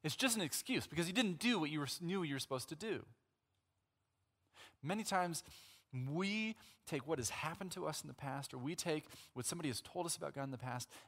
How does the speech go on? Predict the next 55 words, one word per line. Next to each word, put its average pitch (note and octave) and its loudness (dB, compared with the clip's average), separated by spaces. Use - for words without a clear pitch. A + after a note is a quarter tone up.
and B2 0
we C3+ 2
use D3+ -2
that E3 6
ex-, C3 -4
as A#2+ 0
an A2+ 0
excuse - -4
to - -8
run G#2+ 0
away G#2+ 2
from G#2 -8
God F#2 -2
rather F#2 -2
than F2 -4
pursuing F#2 -4
a E2+ -10
relationship F2 -10
with - -20
Jesus. - -18
My B2+ -4
encouragement D3+ -2
to D3 -4
you B2 0
is G#2 -4
if A2 -8
you D3+ -8
find D3+ -4
yourself A#2+ -4
in A2+ -6
this G#2+ -4
place, - -12
you D3 -6
pursue D#3+ 0
a D3 2
relationship A2+ -4
with B2+ -8
Jesus. F3 -16
And E3+ -4
listen, F3 2
if A2+ -6
you're, F3+ -4
if - -10
you're F#3+ -6
in E3+ -4
this D3+ -2
space, D3+ -4
you're C3 -2
like, C3 -4
"I - 2
don't F3+ 2
even C3 -2
think B2+ -2
I A2+ 0
can G2 -4